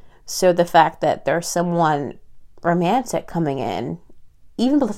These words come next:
platonic too, um, coming into your life, that they're gonna be in alignment with the things that you aren't currently doing and the, the person that you want to be.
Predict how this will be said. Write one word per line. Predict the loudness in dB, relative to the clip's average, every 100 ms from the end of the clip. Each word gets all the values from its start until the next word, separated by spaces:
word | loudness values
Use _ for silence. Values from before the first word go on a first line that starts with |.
| -6
platonic | -2 0 0 0 -4
too, | -6 -6 -8 -12 -14 -10 -10 -6
um, | -4 -2 -2 -4
coming | 0 0 2
into | 0 -2 -2 -2
your | 0
life, | 2 0 -2
that | -2 -2 -2 -6 -20 -20 -8
they're | -4 2
gonna | 4 4
be | 2
in | 2
alignment | 0 0 -2
with | -4 -8
the |
things | -6 -8 -6
that | -6 -6
you | -6 -2 0 -2 -4 -8 -16 -20 -20 -20 -8 2
aren't | 4 4 2 -4
currently | -2 -2 -2 -6 -6 -6
doing | -6 0 0 0 -2 -6 -8 -10 -20 -20 -20 -20 -18 -8
and | -4
the, | -2 -4 -6 -6
the |
person | -2 0 -2 -4
that |
you | -4 -4
want | -4 -2
to | -2
be. | -2 -4